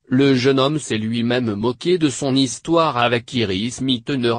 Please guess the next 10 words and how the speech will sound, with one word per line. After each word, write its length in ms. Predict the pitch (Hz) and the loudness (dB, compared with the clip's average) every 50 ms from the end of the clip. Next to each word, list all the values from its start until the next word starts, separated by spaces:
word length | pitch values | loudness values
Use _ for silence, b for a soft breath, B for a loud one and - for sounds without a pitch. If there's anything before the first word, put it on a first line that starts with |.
| 123 - _ _ - | -4 -10 _ _ -14
Dis 280 | 107 110 120 139 139 | -12 -10 -10 -10 -8
donc, 460 | 123 117 113 110 110 131 156 165 - 175 170 165 _ _ _ - | -4 -2 -2 0 0 -2 -4 -4 -4 -4 -6 -6 _ _ _ -4
Kev 260 | - 135 127 120 117 | -2 0 0 0 0
Adam 360 | 110 107 107 113 131 147 143 | -2 -2 0 0 2 2 2
il 120 | 131 117 | 2 2
est 140 | 120 113 113 | 2 0 0
sorti 460 | - 139 117 98 - - 135 131 123 | -2 -4 -4 -4 -6 -8 -4 -2 0
avec 180 | 110 107 110 110 | 0 0 -2 -2
Miss 400 | 117 107 95 80 - - - - | -2 -4 -4 -6 -10 -14 -16 -16
France. 480 | - - 104 87 - - - - - | -14 -12 -12 -12 -12 -14 -16 -16 -16